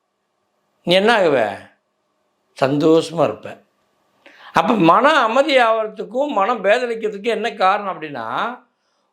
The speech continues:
உனக்கெல்லாம் எதெல்லாம் நெகட்டிவான தாட்ஸ்கள் நிறைய உருவாகுதோ அப்பெல்லாம் இந்த மனம் பேசி புலம்ப பண்ணிக்கிட்டே இருக்கும். "இது அப்படி செய்யணும், இது எப்படி செய்யணும், அதை, அதை பண்ணு, இதை இப்படி பண்ணு, இது இப்படி பண்ணு" அப்படின்னு உன்னை போட்டு குழப்பும்.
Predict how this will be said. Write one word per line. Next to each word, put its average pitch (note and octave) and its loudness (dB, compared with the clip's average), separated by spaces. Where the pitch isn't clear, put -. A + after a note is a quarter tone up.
உனக்கெல்லாம் G#3 2
எதெல்லாம் A3+ 0
நெகட்டிவான A3+ -2
தாட்ஸ்கள் G#3 -6
நிறைய F3+ -2
உருவாகுதோ E3 0
அப்பெல்லாம் G3 2
இந்த D#4 -2
மனம் F3 -2
பேசி F#3 -4
புலம்ப E3+ -4
பண்ணிக்கிட்டே D3+ 0
இருக்கும். C#3 -4
"இது B2 2
அப்படி B2 2
செய்யணும், C#3 2
இது C#3+ 4
எப்படி D3 -2
செய்யணும், D#3 2
அதை, D#3+ 2
அதை D#3 0
பண்ணு, E3+ -4
இதை D#3+ -2
இப்படி D#3 -6
பண்ணு, F3+ 0
இது F3 -2
இப்படி F3 -4
பண்ணு" F#3+ -4
அப்படின்னு F#3 4
உன்னை G#3 2
போட்டு G#3+ -4
குழப்பும். A3+ 0